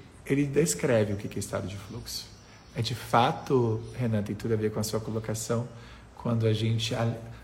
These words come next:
o nosso cérebro tem uma vibração, né? Ele tem ondas. O nosso coração tem ondas, tem vibração.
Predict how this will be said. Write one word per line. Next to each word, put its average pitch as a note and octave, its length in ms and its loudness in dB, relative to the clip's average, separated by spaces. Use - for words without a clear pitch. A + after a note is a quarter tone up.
o - 40 -4
nosso B2+ 320 2
cérebro E3+ 580 2
tem B2 140 4
uma B2 140 4
vibração, B2 560 0
né? G3 200 0
Ele A2+ 100 -4
tem C3+ 220 2
ondas. A2+ 720 0
O - 60 -6
nosso A2+ 220 2
coração A#2+ 600 0
tem C#3+ 240 2
ondas, G2 640 -2
tem G#2+ 120 0
vibração. G#2 520 -2